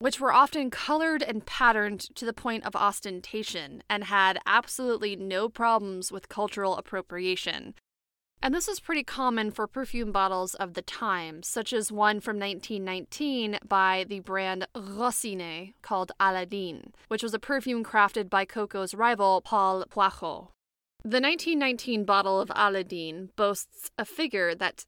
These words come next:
to me, resembles portraits of Shah Jahan and other Mughal emperors, effectively marketing the perfume as something exotic and alluring through the use of a racial stereotype. So basically, it is the total opposite of the design for the bottle of Chanel Number Five.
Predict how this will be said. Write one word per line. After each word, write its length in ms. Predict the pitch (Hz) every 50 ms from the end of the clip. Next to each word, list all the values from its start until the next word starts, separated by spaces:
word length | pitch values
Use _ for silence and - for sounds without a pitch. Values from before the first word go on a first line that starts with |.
| _ _
to 100 | - -
me, 420 | 214 208 226 269 254 214 190 185 -
resembles 520 | - 190 202 190 208 202 202 208 202 190
portraits 520 | - - - 285 277 - 294 277 247 - -
of 140 | - 220 -
Shah 280 | - - 220 208 208
Jahan 560 | 196 208 190 - - - 202 196 185 180 180
and 140 | 175 180 175 -
other 200 | 202 190 190 190
Mughal 400 | 196 190 185 180 185 175 170 -
emperors, 760 | 220 214 208 - - 165 156 151 139 78 - 190 185 - - - - - - - - - - -
effectively 540 | 233 233 - 277 285 - - 285 240 277
marketing 540 | 254 226 214 214 214 - 226 208 196 196 196
the 80 | 196 190
perfume 520 | - - 262 247 - - 233 214 202 202
as 200 | - - 190 185
something 300 | - 196 190 175 196 190
exotic 680 | 185 170 185 196 180 208 196 196 196 190 190 185 - 233
and 140 | - 202 185
alluring 680 | 170 180 196 247 302 311 277 240 208 196 190 190 - -
through 200 | - - 226 208
the 100 | 208 196
use 280 | 190 185 185 185 -
of 100 | 220 196
a 60 | 190
racial 360 | 180 175 170 170 - - 170 170
stereotype. 720 | - - 214 208 190 180 165 160 - - 165 - - - - _ _ _ _ _ _ _ _ _ _ _ _ _
So 220 | - - 269 247
basically, 640 | 196 254 269 269 - - 254 - 320 311 311 302
it 180 | 294 - - 233
is 200 | 220 220 214 -
the 180 | - 220 202 196
total 500 | - - - - 294 208 294 269 254 -
opposite 520 | - 214 214 - 226 214 - - 202 185
of 100 | 165 185
the 80 | 185 196
design 480 | 185 190 180 196 190 185 185 180 180 185
for 100 | - 185
the 120 | 196 190
bottle 420 | - 196 180 175 175 170 165 170
of 160 | - - 190 -
Chanel 320 | - - 202 190 180 180
Number 260 | 180 170 165 165 160
Five. 640 | - - 202 175 151 143 - - - - - -